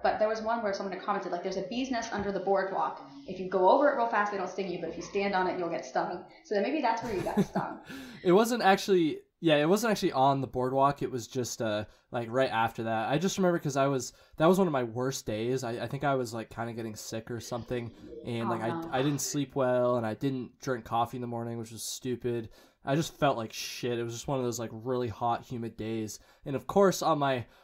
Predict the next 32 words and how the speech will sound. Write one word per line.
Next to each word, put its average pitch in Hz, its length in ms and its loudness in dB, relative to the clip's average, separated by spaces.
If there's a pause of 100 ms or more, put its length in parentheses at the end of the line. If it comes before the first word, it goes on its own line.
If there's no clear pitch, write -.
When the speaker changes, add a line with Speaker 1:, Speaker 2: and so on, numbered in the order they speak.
(120)
Speaker 2:
already 147 380 6
worst 131 380 0
day 117 240 0
on 110 100 0
the 113 60 -6
trails 113 340 -6
when 117 100 -8
I 117 40 -8
got 110 180 -6
stung 117 420 -4 (380)
in 160 140 2
the 131 160 2
ear, 131 340 2
mind 113 340 -2
you, 113 220 -4 (460)
which 127 100 0 (140)
Speaker 1:
<gasps> - 200 -12
Speaker 2:
did 120 200 0 (120)
not 143 220 6
Speaker 1:
Jesus, 190 140 -4
Speaker 2:
feel 131 140 0
Speaker 1:
no. 269 100 2
Speaker 2:
good - 220 2
at - 40 -2
all. 110 420 -2
Speaker 1:
Mm-mm, 269 320 -2
Speaker 2:
Yeah, 110 320 0
Speaker 1:
mm-mm. 214 520 -4
Speaker 2:
not 147 420 4
a 131 380 0 (160)
big 117 180 0
fan 113 560 -4